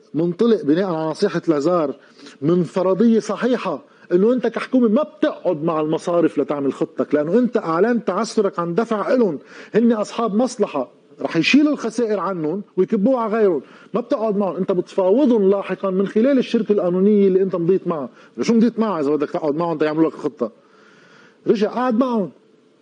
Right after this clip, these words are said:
بقى إيه وقت تعمل حكومة بدك تواجه هيدي المصالح. هلا في مجلس نيابي رح يبقى هو حاكم الحكومة، يعني في شيء عنا الثقة. من هون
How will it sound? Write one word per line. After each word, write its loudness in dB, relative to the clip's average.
بقى 2
إيه 2
وقت 0
تعمل 0
حكومة 2
بدك 0
تواجه 2
هيدي 0
المصالح. -2
هلا 2
في 2
مجلس -2
نيابي 2
رح -2
يبقى 0
هو 4
حاكم 0
الحكومة، 0
يعني 0
في -2
شيء 2
عنا -2
الثقة. -2
من 4
هون 0